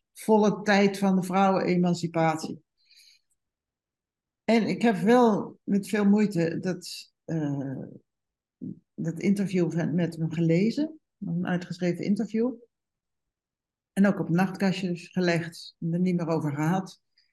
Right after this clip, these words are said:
En na een maand zeiden we eigenlijk allebei tegen elkaar, "Ja, ik wil het eigenlijk niet toegeven, maar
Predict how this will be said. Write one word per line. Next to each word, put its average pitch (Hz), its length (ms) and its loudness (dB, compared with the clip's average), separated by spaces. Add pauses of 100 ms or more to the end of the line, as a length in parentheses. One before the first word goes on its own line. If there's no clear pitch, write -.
(160)
En 190 140 2
na 196 160 6
een 170 120 4
maand 226 380 2
zeiden 190 400 -2
we - 80 -18
eigenlijk 180 500 -4
allebei 196 420 2
tegen 196 280 -2
elkaar, 175 360 0
"Ja, 165 120 -4
ik - 200 -8
wil 185 140 -6
het 190 100 -4
eigenlijk - 320 -8
niet 175 220 -4
toegeven, 160 720 -4
maar 175 380 -2